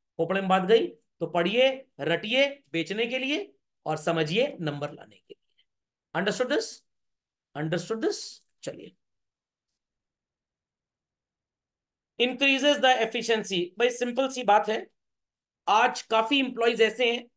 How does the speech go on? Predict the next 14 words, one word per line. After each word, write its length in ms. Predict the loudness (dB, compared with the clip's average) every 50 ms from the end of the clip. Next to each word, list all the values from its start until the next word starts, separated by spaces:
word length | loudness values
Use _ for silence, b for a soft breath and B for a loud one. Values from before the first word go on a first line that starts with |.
| _ -10
जिनको 300 | -6 -6 -4 -2 0 0
उनका 200 | 0 0 0 -2
एम्प्लॉयर 400 | -2 -2 0 0 2 2 2 2
बोलता 280 | 2 0 0 2 0 -2
है 180 | -2 -4 -8 _ _ _ _ _ _ 0
भाई 140 | 2 4 4
आपको 280 | 4 2 0 2 4 2
एक 120 | 4 2 0
प्रेजेंटेशन 560 | -2 -2 -2 0 2 4 4 4 4 0 0
देना 200 | 0 0 0 0
है, 160 | -2 -4 -8 _ _ _ _ _ _ _ _ -4 0
और 460 | 2 2 4 4 2 2 -2 -4 -4 -2
अब 220 | -2 -2 -2 0 -2
वो 80 | -2